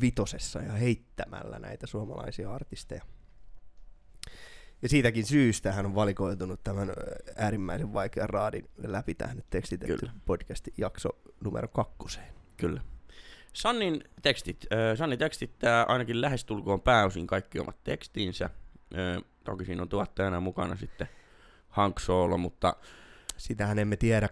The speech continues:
Speaker 1: kuinka paljon loppuviimen tuot-, et mikä, mikä sana ja kenenkin on.
Speaker 2: Kyllä. Sitä
Speaker 1: Mutta
Speaker 2: ei voi ikinä sanoa.
Speaker 1: mutta tämä
Speaker 2: Paitsi
Speaker 1: jakso
Speaker 2: jos Kormukselle tehdään, niin se on kyllä lukee Rosenteissa.
Speaker 1: Sit se on näin. <laughs> Nyt meni tuen puolelle toi asia.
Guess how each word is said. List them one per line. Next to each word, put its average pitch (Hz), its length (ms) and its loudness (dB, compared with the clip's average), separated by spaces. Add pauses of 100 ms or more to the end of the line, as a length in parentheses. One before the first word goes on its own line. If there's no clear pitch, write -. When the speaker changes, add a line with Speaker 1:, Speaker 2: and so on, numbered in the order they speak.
Speaker 1:
kuinka 101 240 0
paljon 92 340 2
loppuviimen - 640 -6
tuot-, - 240 -4 (160)
et - 120 -8
mikä, - 360 -4
mikä 107 240 -4
sana 101 300 2
ja 98 80 0
kenenkin 101 480 -2
on. 98 280 -2 (200)
Speaker 2:
Kyllä. 85 320 2 (320)
Sitä - 80 2
Speaker 1:
Mutta 170 160 6
Speaker 2:
ei 101 80 8
voi 90 160 2
ikinä 90 240 -2
sanoa. 67 320 -6 (160)
Speaker 1:
mutta 117 180 0
tämä 143 140 12
Speaker 2:
Paitsi 139 140 12
Speaker 1:
jakso 127 140 8 (120)
Speaker 2:
jos 131 80 4
Kormukselle 135 680 6
tehdään, 101 300 4
niin 104 140 2
se 123 100 6
on 117 80 8
kyllä 107 200 8
lukee 104 260 6
Rosenteissa. - 720 0 (120)
Speaker 1:
Sit - 240 -6 (220)
se - 180 -2
on 131 200 -4
näin. 131 140 -4 (500)
<laughs> - 400 -8
Nyt 151 200 -6
meni 117 200 4
tuen 123 300 8
puolelle 135 480 -2 (100)
toi 120 260 -2
asia. 98 320 -4